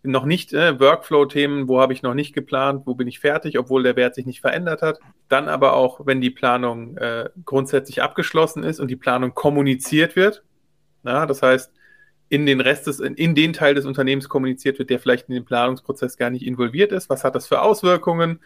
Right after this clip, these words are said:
damit die Planung auch mehr in die Masse kommt, damit die Leute danach auch, ja, handeln? Weil ich meine, die Planung ist ja immer nur eine Idee, wie man nächstes Jahr handeln könnte, wo man sich ausrichten kann als Unternehmen, als, als, als Fachbereich, als Abteilung, als Geschäftsbereich.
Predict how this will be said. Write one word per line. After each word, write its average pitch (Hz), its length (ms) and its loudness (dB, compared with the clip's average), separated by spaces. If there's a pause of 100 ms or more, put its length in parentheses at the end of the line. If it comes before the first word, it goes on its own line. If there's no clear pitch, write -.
(120)
damit 143 260 0
die 139 60 -4
Planung 147 420 0
auch 131 320 0
mehr 147 300 2
in 147 60 0
die 135 100 0
Masse 139 240 0
kommt, 147 160 -4
damit 135 140 2
die 135 40 2
Leute 139 280 4
danach 131 340 2
auch, 123 320 -2 (240)
ja, 127 200 0
handeln? 156 320 2
Weil 131 100 -4
ich 131 40 -6
meine, 135 140 -2
die 127 60 -16
Planung 156 320 0
ist 139 120 -8
ja 143 80 0
immer 151 200 0
nur 139 300 0 (680)
eine 143 120 0
Idee, 160 540 2
wie 170 100 2
man 156 180 4
nächstes 156 400 0
Jahr 135 140 4
handeln 139 340 2
könnte, 143 340 0
wo 139 80 2
man 135 120 4
sich - 140 -6
ausrichten 143 640 2
kann 117 200 -2
als 113 160 -6
Unternehmen, 127 480 -2
als, 120 180 -2
als, - 200 -4
als - 180 -2
Fachbereich, 135 680 -2
als - 120 -6
Abteilung, 135 380 -2
als - 140 -6
Geschäftsbereich. 143 760 -2